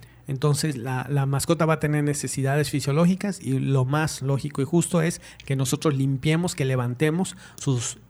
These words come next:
desechos y por eso hay que tener estas bolsitas. Entonces, vas a tener en esa maleta de seguridad papel, toallas, pañito húmedo y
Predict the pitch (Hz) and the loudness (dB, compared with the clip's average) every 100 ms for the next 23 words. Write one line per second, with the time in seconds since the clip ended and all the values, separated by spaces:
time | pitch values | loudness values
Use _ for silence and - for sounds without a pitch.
0 | 143 143 185 180 190 214 - - - 156 | -4 2 4 4 4 2 -2 -12 -2 0
1 | 170 143 135 139 - 139 139 151 151 143 | 2 2 2 2 2 0 2 0 2 4
2 | 139 143 - - - 151 151 151 123 123 | 2 0 -6 -6 0 0 0 -2 0 0
3 | - 131 - - 110 147 147 170 185 202 | 0 -2 -4 -6 -4 -2 0 2 2 2
4 | 190 180 196 - - - - 147 175 175 | 2 4 2 -2 -18 -12 -2 2 2 2
5 | 160 156 151 156 139 143 143 175 185 - | 4 2 2 0 2 2 2 2 0 -6
6 | 117 165 190 185 165 156 170 160 143 143 | 0 4 4 2 0 0 0 -2 -2 -2
7 | 151 175 185 208 220 226 175 196 | 0 2 2 2 0 -2 0 -2